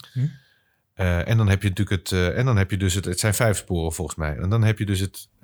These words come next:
Speaker 2: het drukken.
Speaker 1: Ja, precies. Het maken, het zelf aan de
Speaker 2: Het,
Speaker 1: slag
Speaker 2: het
Speaker 1: gaan.
Speaker 2: zelf zeefdrukken, RISO, eh, printen, eh, lino-snedes maken. Gewoon zelf vrij drukwerk maken voor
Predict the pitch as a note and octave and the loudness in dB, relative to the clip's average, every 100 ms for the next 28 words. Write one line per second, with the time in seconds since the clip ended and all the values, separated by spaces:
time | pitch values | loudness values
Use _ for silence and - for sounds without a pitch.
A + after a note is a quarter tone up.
0 | - _ _ _ _ - G#2 F#2 G#2+ A2 | -20 _ _ _ _ -12 -8 0 0 0
1 | E2 D#2+ _ _ _ _ C#3 B2 - B2+ | -4 -8 _ _ _ _ -4 -4 -8 -6
2 | - A#2 A#2 B2 B2+ B2 A#2 B2+ B2 A2 | -4 -2 -2 -2 -2 -4 -4 -4 0 0
3 | G#2 G#2+ - B2 A#2+ A2+ B2+ A2+ G#2 A2 | 2 0 2 2 4 2 2 2 2 0
4 | G#2 A2 G#2 G#2 G2 G#2+ G2 G#2 G2+ G2+ | 0 0 2 2 0 0 0 0 2 0
5 | G2 - F#2+ - G#2+ F#2+ G#2 F#2+ F#2 F#2 | -2 -6 -10 -2 -2 -2 -2 -2 0 -2
6 | F#2 - _ _ F2 E2 E2+ F#2+ F#2 - | -6 -10 _ _ -8 -6 -4 -4 -6 -6
7 | F#2 F2+ F2 F2+ E2+ E2+ - E2+ D#2+ E2 | -4 -4 -4 -4 -4 -4 -6 -8 -8 -10
8 | D#2+ F2+ F2 E2+ - - - A2 G#2 - | -10 -8 -6 -8 -14 -8 0 2 2 -2
9 | - _ - - G2+ G2 F#2+ F#2 F#2 G#2+ | -10 _ -8 -2 0 0 0 -4 -6 -4
10 | G#2 G2+ F2+ F#2 F2 F2 F2 - F2+ E2+ | -2 -2 -4 -2 -4 -4 -8 -6 -4 -4